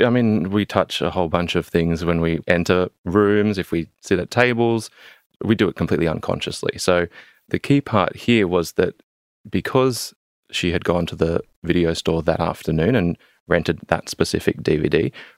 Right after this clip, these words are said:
recovering a fingerprint that matched Fred on the D V D case put him in that apartment in that afternoon. And it was indicating that he was there after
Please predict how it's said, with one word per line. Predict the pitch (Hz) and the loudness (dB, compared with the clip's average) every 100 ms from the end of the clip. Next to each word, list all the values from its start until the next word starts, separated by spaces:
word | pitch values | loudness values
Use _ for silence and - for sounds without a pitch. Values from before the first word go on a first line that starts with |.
| - | -4
recovering | 98 123 123 135 131 - | 0 0 0 0 0 -2
a | |
fingerprint | 95 95 90 - 90 87 | -4 -2 -2 0 -2 0
that | 90 82 | 0 0
matched | 87 - - - | -2 -4 -10 -14
Fred | _ - 117 175 - _ _ _ | _ 0 0 -2 -8 _ _ _
on | 101 107 | 0 0
the | |
D | 95 87 | 0 0
V | 80 | 0
D | 80 - | 0 -2
case | - 135 196 - _ _ _ _ _ _ _ | 0 -2 -2 -8 _ _ _ _ _ _ _
put | 127 - | 2 2
him | - 107 101 101 - | 0 0 0 -2 -2
in | 98 107 104 | 0 2 2
that | 92 - | 0 -2
apartment | - - 82 - 87 160 - _ _ _ _ _ _ _ - | -6 -4 -4 -2 -2 -2 -8 _ _ _ _ _ _ _ -2
in | 90 82 | 0 2
that | 80 | 0
afternoon. | 76 - - - - - _ _ _ _ _ - | -2 -4 -6 -4 -6 -10 _ _ _ _ _ -4
And | 80 78 80 _ | -2 -2 -4 _
it | 92 - | -2 2
was | 82 76 - - _ _ _ | 0 0 -6 -14 _ _ _
indicating | 113 127 117 85 82 95 | 2 2 2 0 0 0
that | 82 | 0
he | 90 | 0
was | 82 78 | 0 -2
there | - 78 104 151 - _ _ _ - | -2 -2 -2 -2 -8 _ _ _ -2
after | 85 85 - 87 117 | 0 0 0 0 0